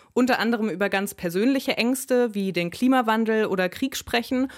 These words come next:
oder auch von ihren eigenen Fluchterfahrungen berichten. Und durch diese Einschübe erhält das Stück nochmal mehr Aktualität und wird außerdem um eine postmigrantische und diskriminierungskritische Perspektive ergänzt,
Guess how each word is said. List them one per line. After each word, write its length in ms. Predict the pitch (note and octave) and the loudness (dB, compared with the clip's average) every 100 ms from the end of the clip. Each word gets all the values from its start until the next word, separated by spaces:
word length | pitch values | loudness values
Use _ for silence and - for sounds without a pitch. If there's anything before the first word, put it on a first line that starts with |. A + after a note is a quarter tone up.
| - - _ | -20 -20 _
oder 300 | C4 D4+ B3 | 0 2 2
auch 100 | A3+ | 0
von 160 | - G#3+ | -2 -4
ihren 180 | G#3+ | -2
eigenen 360 | G#3 G3 G#3 G3+ | -2 -2 0 -2
Fluchterfahrungen 840 | - C4 - C#3+ - C3+ C#3 C#3 C#3+ | -2 -4 -2 -6 -4 -6 -4 -6 -6
berichten. 560 | D3 D3+ - - C4 - - - - - | -6 -6 -8 -2 -2 -2 -12 -20 -10 2
Und 380 | G#3 A3 G#3 | 2 2 0
durch 160 | A3 - | -4 0
diese 260 | D4+ C#4 - | 0 2 2
Einschübe 480 | B3 D4 G#3 F#3+ | 0 0 -4 -2
erhält 320 | D3 F#3 G#3 A3 | 0 0 0 -2
das 140 | G#3 | -4
Stück 200 | A#3 A#3 | -4 -4
nochmal 320 | G#3+ - G3+ | -4 -2 -2
mehr 280 | F#3+ G#3+ G#3+ | 0 2 0
Aktualität 760 | G#3 - F#3+ F#3 F3+ A#3+ C4 B3+ | -4 -4 -4 -4 -2 0 0 0
und 180 | G3+ F#3+ | -6 -4
wird 160 | G3 | -2
außerdem 440 | F#3 A3 G#3+ G#3 G3 | -2 -2 0 -2 -2
um 140 | E3+ | -2
eine 260 | F#3 F#3+ F#3 | -2 -2 -4
postmigrantische 920 | - C4 - A3+ G3+ G3 G3+ - F#3+ | -4 -4 -4 -4 -2 -4 -4 -4 -2
und 160 | E3 F3+ | -2 -6
diskriminierungskritische 1040 | F#3 - F#3 G#3+ G#3+ F#3 - F3 F3 F3 | -8 -6 -2 0 -2 -4 -6 -6 -4 -6
Perspektive 640 | F3 F3 - E3+ - F3+ E3+ | -6 -8 -6 -8 -6 -4 -2
ergänzt, 600 | D#3+ F3 F#3 B3 - | -2 -2 -2 -2 -6